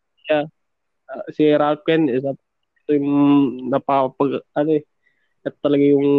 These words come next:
parang tawag dito, haligi ng, haligi ng tahanan ng putang inang tropa. Ah, na, eh, de, joke lang yun. Ano, haligi ng, ano,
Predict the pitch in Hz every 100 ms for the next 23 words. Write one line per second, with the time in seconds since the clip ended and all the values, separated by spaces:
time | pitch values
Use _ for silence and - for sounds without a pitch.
0 | 139 135 143 _ _ - 135 135 139 139
1 | 139 127 131 135 135 151 - 151 143 143
2 | 147 147 143 127 135 135 143 147 143 -
3 | 143 139 139 143 139 139 139 143 143 135
4 | 143 135 139 143 143 - - _ _ _
5 | _ - 143 139 131 135 156 - _ -
6 | - 135 - _ _ 147 139 135 131 135
7 | 139 - _ - 151 131 139 151 143 135
8 | 139 139 135 139 _ - 147 151 139 147
9 | 147 147 143 139 139